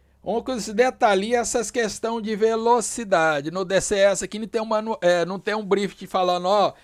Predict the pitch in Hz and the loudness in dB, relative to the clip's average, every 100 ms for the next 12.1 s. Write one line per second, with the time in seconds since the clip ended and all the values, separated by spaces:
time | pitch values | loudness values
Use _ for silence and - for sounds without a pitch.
0 | _ _ - 151 196 196 170 185 185 180 | _ _ -8 -4 -2 -2 2 4 6 4
1 | - 196 202 180 180 175 - 143 208 254 | 2 6 6 6 2 2 0 -2 6 10
2 | 254 226 214 190 208 202 - 208 202 202 | 10 8 4 0 0 0 -2 -2 -2 -8
3 | - 165 147 160 196 196 208 208 208 180 | -2 0 0 -2 -8 -6 -4 -2 0 0
4 | 160 135 _ _ - 180 196 - 202 185 | 0 -4 _ _ -2 0 0 0 -2 -2
5 | 196 196 196 170 151 127 - - - - | -6 -6 0 2 2 0 -10 -20 -8 -4
6 | 214 208 240 240 233 233 214 214 214 - | -2 2 2 2 0 2 2 2 -2 -2
7 | 208 185 220 220 - 208 202 202 214 196 | -2 -2 -2 -4 -2 -2 0 0 0 -4
8 | 190 - 196 185 196 208 196 190 175 208 | -4 -6 -6 -6 -6 -2 0 0 -2 -4
9 | 208 - 214 196 - 240 196 208 165 - | -4 -2 -2 0 -6 -8 -2 -2 -2 -6
10 | 156 131 _ _ _ _ - 190 208 202 | -8 -8 _ _ _ _ 0 0 0 -2
11 | 180 190 254 285 196 - 160 - 254 294 | 0 4 6 6 4 -2 -2 2 2 2
12 | 254 | 2